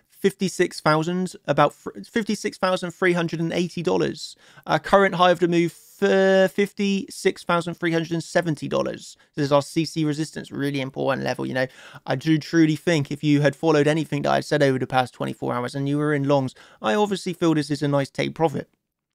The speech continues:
Why? Because this is our C C resistance, you know, it's a, a nice take profit.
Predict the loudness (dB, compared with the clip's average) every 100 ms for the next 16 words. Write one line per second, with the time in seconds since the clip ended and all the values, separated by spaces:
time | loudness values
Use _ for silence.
0 | _ _ -6 4 6 6 2 0 -4 -4
1 | -8 -10 -12 -12 -12 -16 _ _ _ _
2 | -12 -12 -8 -6 -6 -6 -10 -16 -16 -20
3 | -16 -8 -6 -6 -8 -12 -12 -8 -2 0
4 | 0 -2 -4 -4 -6 -2 -2 -2